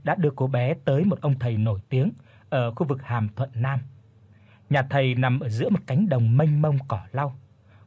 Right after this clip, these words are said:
Con đường dẫn vào nhà thì vẫn là đường đất, hai bên đường cỏ lau trắng xóa, cao ngang đầu người. Đi tới trước nhà của thầy, sẽ thấy có một cây đa cổ thụ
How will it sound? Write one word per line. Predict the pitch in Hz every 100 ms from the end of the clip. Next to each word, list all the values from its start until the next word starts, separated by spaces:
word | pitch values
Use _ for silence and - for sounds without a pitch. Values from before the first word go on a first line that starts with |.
| -
Con | 180
đường | 147 123
dẫn | 120 226
vào | 147
nhà | 120 120 113 113 -
thì | 143 127
vẫn | 117 240
là | 170 123
đường | 135 107 127
đất, | 208 - _ _ - -
hai | - 151
bên | 147 147
đường | 127 107 107
cỏ | 107
lau | 95 131
trắng | - 120 202
xóa, | - 135 196 - - _ -
cao | 131
ngang | 135 127 123
đầu | 107 95
người. | 104 87 - _ _ _ _ - _ _ _ _ _
Đi | 175 147 139
tới | 151 156
trước | 220 143
nhà | 117 101
của | 104 -
thầy, | 113 101 - _ _
sẽ | - 151 160
thấy | 175 139 151
có | 190
một | 113 -
cây | 147 160
đa | 135 131 131
cổ | 123 95 98
thụ | 117 113